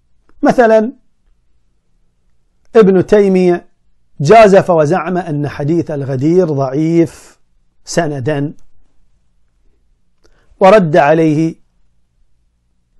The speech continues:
ناصر الدين الألباني في سلسلة الأحاديث الصحيحة الجزء الرابع صفحة ثلاثمائة وأربعة وثلاثين،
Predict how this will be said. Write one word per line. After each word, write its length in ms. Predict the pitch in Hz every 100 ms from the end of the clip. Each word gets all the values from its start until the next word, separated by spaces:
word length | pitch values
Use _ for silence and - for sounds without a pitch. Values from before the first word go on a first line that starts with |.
| _ _ _ _ _ _ _
ناصر 360 | 170 175 - 151
الدين 340 | 139 139 165
الألباني 560 | 147 147 139 147 170 175
في 160 | -
سلسلة 420 | 135 143 - 170 -
الأحاديث 540 | 143 139 - 135 170 147
الصحيحة 640 | - 143 - 160 - 139 _
الجزء 360 | 131 175 156 165
الرابع 600 | 143 160 180 190 208 _ _ _ _ _ _ _ _ _ _ _ _ _
صفحة 680 | - - 175 - 175 185 - _ _
ثلاثمائة 720 | - 156 143 123 151 180 185 180
وأربعة 800 | 156 156 170 165 160 147 180 165
وثلاثين، 680 | 143 143 139 123 160 156